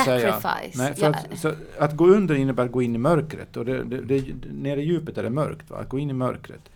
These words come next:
Speaker 1: I mörk-, om det inte uppstår något an-, ett, om man inte där hittar det ljus som leder en vidare ut ur mörkret igen, som är ett annat ljus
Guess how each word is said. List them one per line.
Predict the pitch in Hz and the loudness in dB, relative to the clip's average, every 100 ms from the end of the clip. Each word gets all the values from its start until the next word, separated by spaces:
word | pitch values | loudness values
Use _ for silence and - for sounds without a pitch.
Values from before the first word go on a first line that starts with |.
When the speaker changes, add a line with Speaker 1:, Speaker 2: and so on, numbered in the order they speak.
| - | -16
Speaker 1:
I | - 143 | -6 -2
mörk-, | 151 190 180 - | 2 0 0 -4
om | 135 | -4
det | 135 156 | -2 0
inte | 170 170 | 0 0
uppstår | 160 156 156 131 | 0 -2 -4 -6
något | 120 120 - - - - - - - - - | -4 -6 -8 -18 -20 -18 -18 -18 -18 -18 -4
an-, | 127 147 156 - | -2 -2 -4 -6
ett, | 143 - - - | -8 -8 -20 -8
om | 127 | -4
man | 131 | 0
inte | 170 180 | -2 -2
där | 120 175 156 107 | 2 2 4 2
hittar | 107 113 135 - 123 98 - - | 0 -4 -6 -4 0 0 -2 -10
det | - 120 | -2 0
ljus | 104 135 92 - - - - | 0 -2 -4 -8 -14 -20 -18
som | - 110 | -6 -4
leder | 107 110 107 101 101 | -2 -4 -4 -4 -6
en | 98 101 | -6 -6
vidare | 117 135 151 160 - | -6 -4 -4 -2 -4
ut | 147 160 156 | -2 -2 -2
ur | 214 160 | -4 -2
mörkret | 98 90 90 98 | -4 -4 -8 -12
igen, | - 90 69 - - | -10 -10 -12 -16 -12
som | 113 | -6
är | 113 | -6
ett | 110 | -2
annat | 196 185 - | 0 0 0
ljus | 98 87 - - | -4 -4 -10 -14